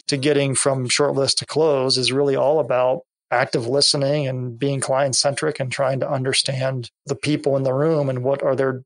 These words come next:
decision-making priorities to the best of your ability and trying to put forward the best solution on their behalf and keeping that client-centric vision throughout the whole thing and not letting yourself fall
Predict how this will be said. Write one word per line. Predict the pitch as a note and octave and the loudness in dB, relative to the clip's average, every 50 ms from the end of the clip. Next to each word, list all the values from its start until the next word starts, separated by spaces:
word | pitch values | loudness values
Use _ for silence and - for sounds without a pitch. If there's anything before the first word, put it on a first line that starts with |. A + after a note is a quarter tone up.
| _ | _
decision-making | - C3+ - - D3 C3 B2+ B2+ B2+ C3 B2+ C#3 C3 B2 | -2 0 0 2 2 0 0 -2 -2 -2 -2 -2 -4 -4
priorities | - - B2 B2 C#3 D#3+ F#3+ D3 A#2 B2 B2+ B2+ C3 - - - - _ _ _ _ _ | -2 -2 0 2 2 2 2 0 0 -2 -4 -2 0 0 0 -2 -4 _ _ _ _ _
to | - C#3 | -4 -4
the | C#3 | 0
best | B2 C#3 C#3 C#3 - | 2 2 2 2 2
of | C#3 A#2+ | 0 0
your | C3 C3+ C3 | 0 0 0
ability | A#2+ G#2+ D3 F3 F#3+ D3 C3 C3+ C3 B2+ B2+ A#2+ G2+ - _ _ _ | 2 2 2 2 2 2 0 0 -2 -2 -4 -6 -8 -12 _ _ _
and | D3 C3+ C3 B2+ B2+ C3 C3 D3 C#3+ C#3+ F3+ F3+ - _ - | -4 -2 0 0 0 -2 -2 -4 -4 -6 -6 -10 -12 _ -4
trying | - - C#3+ C3 C3 C3+ C#3+ C#3 C3+ B2 | -2 0 2 2 2 2 2 2 0 0
to | - C#3+ C3+ | 0 -2 -2
put | C#3 - - C#3+ - | -2 -2 -2 -2 0
forward | - - - C#3 C3 C3 C3+ C3+ C3 C3 B2+ A#2+ F#2 - _ _ | 0 0 0 2 2 2 2 2 2 0 0 -2 -6 -10 _ _
the | C#3+ | -4
best | B2 - B2+ B2+ - - | -2 0 2 2 4 2
solution | - C3+ A#2 B2+ B2+ B2 - C#3+ C3+ | 2 2 0 -2 -2 -2 -2 -2 0
on | B2+ B2+ B2 | -2 -2 0
their | C3 C#3 | 0 0
behalf | C#3 B2 A#2 A#2 D3 F#3 F3 D3+ C#3+ - - - _ _ _ _ _ | 0 0 0 0 0 -2 -2 -4 -8 -10 -12 -16 _ _ _ _ _
and | C#3+ C#3 B2+ B2 A2+ | -4 -4 -4 -4 -4
keeping | - - C#3 - - C3+ B2+ B2+ | -2 -2 -2 -2 -2 -2 -2 0
that | B2+ B2 B2 - - - _ _ | 0 0 0 0 -2 -6 _ _
client-centric | - - C#3+ C3 C3 C3 C3 - - D3+ C#3 A#2+ - C3+ B2 A#2 B2+ A#2 A#2+ - - | -4 -2 0 2 2 2 2 2 0 0 0 0 -2 -4 -4 -4 -6 -8 -8 -8 -8
vision | C#3+ B2 C#3+ D#3+ D#3 C#3 C3 B2+ - - - _ _ | -4 -2 0 0 0 0 -2 -4 -6 -8 -10 _ _
throughout | - - C#3+ C#3 C3+ B2+ C3 C3 | 0 2 2 4 4 4 2 2
the | - B2 | 0 0
whole | B2 C3 C3+ A#2+ | 2 2 2 2
thing | A#2 - E3 D#3+ C#3+ C3+ B2+ B2+ | 0 0 0 0 0 -2 -2 -4
and | C3 B2+ | -2 0
not | C3 A#2+ B2 B2+ | 0 0 0 2
letting | C#3 C#3+ C3+ C3+ C3 | 2 2 0 0 -2
yourself | B2 B2+ B2+ - - C#3+ B2 A#2+ - | -2 0 2 2 2 2 2 0 -2
fall | - - - D3+ C#3+ C#3 C3+ B2+ | -2 0 2 2 2 2 2 0